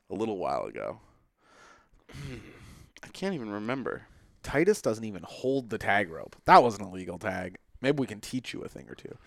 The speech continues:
Speaker 2: Now, I don't remember. Well, I'm not gonna say anything.
Speaker 1: Titus and Apollo having a tag match. It seemed like they were gonna feud with the, with the club.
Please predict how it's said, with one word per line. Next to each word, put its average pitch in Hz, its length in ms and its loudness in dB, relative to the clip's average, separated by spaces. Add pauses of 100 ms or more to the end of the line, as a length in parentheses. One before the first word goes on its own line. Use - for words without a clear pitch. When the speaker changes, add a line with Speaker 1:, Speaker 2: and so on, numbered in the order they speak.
(180)
Speaker 2:
Now, 170 160 8
I 196 140 12
don't 311 180 10
remember. 220 480 6
Well, 151 120 6
I'm 131 200 4
not 95 120 -10
gonna - 100 -18
say - 160 -20
anything. - 200 -20 (1700)
Speaker 1:
Titus 165 440 6
and 214 80 2
Apollo 110 500 6
having 107 240 -2
a 101 60 -6
tag 139 480 6
match. 82 480 -6
It - 100 -10
seemed 294 300 0
like 247 180 2
they 135 100 6
were 117 120 6
gonna 113 180 0
feud 123 400 -2
with 110 140 -2 (140)
the, 87 240 0 (480)
with 104 200 -6
the 82 80 -8
club. 101 580 2